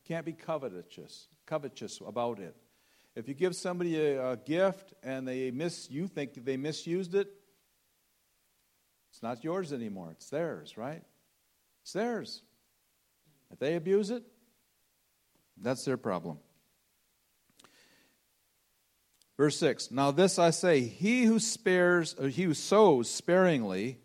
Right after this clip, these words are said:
shall also reap sparingly. And he who sows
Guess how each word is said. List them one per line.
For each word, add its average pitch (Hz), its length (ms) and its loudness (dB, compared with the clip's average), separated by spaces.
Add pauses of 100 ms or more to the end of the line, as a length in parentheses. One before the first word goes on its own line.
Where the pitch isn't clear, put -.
(380)
shall 135 340 2
also 170 880 0
reap 147 480 -2 (120)
sparingly. 117 920 0 (580)
And 120 180 0
he 175 200 2
who 208 180 6
sows 170 580 4